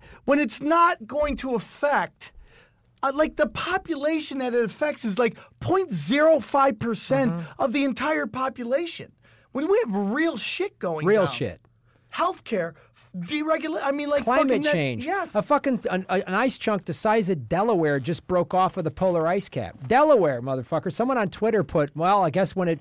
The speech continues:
Speaker 2: re-, gets, one breaks off the size of Texas, maybe people will wake up." Like,
Speaker 1: <laughs>
Speaker 2: it's unreal. So, like, uh, when I get into this thing, well, first of all,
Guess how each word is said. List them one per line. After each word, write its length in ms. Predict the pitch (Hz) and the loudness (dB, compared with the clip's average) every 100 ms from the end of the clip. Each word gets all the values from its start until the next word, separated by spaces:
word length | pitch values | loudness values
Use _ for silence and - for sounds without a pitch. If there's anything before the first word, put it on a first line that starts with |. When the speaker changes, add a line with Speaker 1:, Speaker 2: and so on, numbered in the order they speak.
| - | -4
Speaker 2:
re-, 180 | 180 175 - | -6 -4 -4
gets, 220 | 175 - 143 | -4 -6 -12
one 280 | 156 175 175 143 | -6 -4 -4 -4
breaks 220 | 175 170 | -4 -2
off 140 | 185 175 | -2 -2
the 80 | 160 | -2
size 260 | 185 147 | -2 -2
of 80 | 135 | -2
Texas, 400 | - 180 - 135 | -4 -4 -4 -6
maybe 200 | 147 139 | -6 -6
people 240 | 123 156 151 | -4 -4 -4
will 120 | 135 | -2
wake 220 | 147 139 | -2 -2
up." 220 | 185 - _ _ _ _ _ _ 156 | -2 -4 _ _ _ _ _ _ -2
Like, 260 | 151 - - _ | -2 -2 -10 _
Speaker 1:
<laughs> 260 | _ _ - | _ _ -4
Speaker 2:
it's 180 | 190 - | -4 -2
unreal. 460 | 214 254 240 277 185 | -2 0 0 2 2
So, 180 | - 190 | 0 0
like, 360 | 185 175 - - _ | 2 0 -4 -16 _
uh, 60 | - - | -20 -14
when 180 | 185 196 | -8 -6
I 80 | 202 | -4
get 180 | 175 262 | -2 0
into 200 | 302 277 | -2 -2
this 200 | 208 - | -4 -4
thing, 460 | - 165 160 160 147 _ _ _ - - 147 | -4 -4 -6 -8 -12 _ _ _ -20 -18 -10
well, 80 | 151 | -4
first 280 | 262 277 233 | 0 0 0
of 100 | 196 | 2
all, 440 | 180 175 175 | 2 2 0